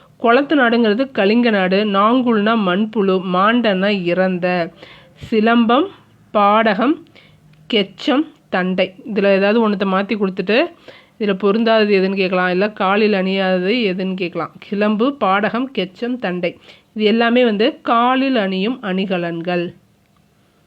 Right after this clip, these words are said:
காலாளி அப்படின்னா கால் மோதிரம், மெட்டி. மெட்டியை தான் என்னன்னு சொல்றாங்க? காலாளின்னு சொல்றாங்க. பண்டு அப்படின்னா முன்பு, மாண்டன்னா இறந்த, நாங்குல்னா மண்புழு. அவ்வளவுதான், பாடல் முடிஞ்சிருச்சு.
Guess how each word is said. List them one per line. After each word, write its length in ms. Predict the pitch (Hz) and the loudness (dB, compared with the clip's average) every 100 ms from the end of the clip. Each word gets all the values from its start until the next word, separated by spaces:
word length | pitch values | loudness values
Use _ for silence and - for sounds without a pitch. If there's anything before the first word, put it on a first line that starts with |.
| _ _ _ _ _ - | _ _ _ _ _ -2
காலாளி 640 | 254 254 294 285 277 277 254 | 4 4 6 4 4 4 2
அப்படின்னா 420 | 214 208 240 349 - - | 2 0 0 -2 -6 -6
கால் 400 | 247 214 233 233 | 0 2 2 0
மோதிரம், 680 | 196 196 196 180 185 180 185 | 0 -2 0 0 0 -2 -2
மெட்டி. 360 | 185 190 214 - _ _ _ | -4 -4 -6 -8 _ _ _
மெட்டியை 380 | 214 208 202 240 | -2 0 2 4
தான் 140 | 233 | 4
என்னன்னு 200 | 220 208 | 2 0
சொல்றாங்க? 400 | 247 190 190 240 311 | 0 0 0 0 0
காலாளின்னு 600 | 247 196 208 202 190 196 | 0 2 2 2 2 0
சொல்றாங்க. 480 | 190 175 175 180 226 - | 0 0 0 -2 -4 0
பண்டு 460 | 202 233 240 262 | 0 2 2 2
அப்படின்னா 420 | 214 190 214 208 | 2 0 0 -2
முன்பு, 420 | 185 196 196 190 190 202 | -2 -2 0 0 -2 -2
மாண்டன்னா 420 | 190 220 208 185 | 0 0 0 -2
இறந்த, 580 | 208 185 175 185 180 175 185 | -2 -2 0 -2 -4 -4 -4
நாங்குல்னா 600 | 185 220 202 170 208 294 208 | -2 -2 -2 -2 -4 -6 -6
மண்புழு. 560 | 175 180 180 180 170 170 - _ _ _ - _ _ _ _ | -4 -4 -4 -4 -2 -6 -10 _ _ _ -20 _ _ _ _
அவ்வளவுதான், 400 | 196 185 180 185 | -2 0 2 0
பாடல் 360 | 185 180 190 185 | 0 0 0 0
முடிஞ்சிருச்சு. 760 | 180 185 185 170 - 202 311 | -2 -2 -4 -4 -2 -2 -2